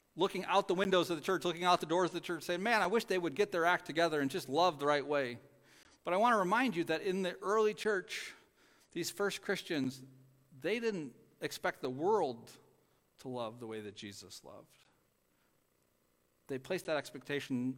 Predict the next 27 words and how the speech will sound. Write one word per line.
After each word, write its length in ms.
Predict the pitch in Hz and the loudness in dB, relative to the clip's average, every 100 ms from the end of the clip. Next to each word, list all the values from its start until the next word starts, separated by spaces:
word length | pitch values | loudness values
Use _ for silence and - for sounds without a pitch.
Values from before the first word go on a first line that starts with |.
| 131 | -8
on 100 | 120 | -10
themselves 720 | 110 - 185 185 - - - - - _ _ _ _ _ _ _ _ _ _ _ _ _ _ _ _ _ _ _ _ _ | -10 -12 -14 -14 -16 -20 -20 -20 -20 _ _ _ _ _ _ _ _ _ _ _ _ _ _ _ _ _ _ _ _ _
to 80 | 139 | -4
live 160 | 156 147 | 0 2
out 200 | 135 - - - - - - 139 | 2 -2 -20 -20 -20 -20 -10 0
the 60 | |
way 120 | 135 | 2
that 120 | 131 - | 2 2
God 200 | 131 120 | 2 2
loved 240 | 127 120 | 0 0
in 140 | 127 | 0
their 100 | 120 | -2
community 380 | 110 120 113 104 | -2 -4 -2 -4
of 80 | 101 | -4
faith. 200 | 143 110 | -2 -2
So 120 | 175 | -2
the 100 | 170 | 0
invitation 560 | 254 247 - 226 - 185 | 2 2 4 2 2 -4
for 160 | 196 | -2
us 220 | 190 185 - | 0 0 -4
today 480 | 156 160 180 185 | -8 -4 -2 -2
is 240 | 156 147 131 | -2 -6 -6
to 140 | - | -6
love 340 | 139 160 160 156 | 0 2 4 2
as 240 | 143 139 | -2 -2
Jesus 420 | 131 175 175 127 | -2 -4 -4 -6
loves. 800 | 104 85 90 151 - - - - | -4 -2 -4 -8 -20 -18 -20 -20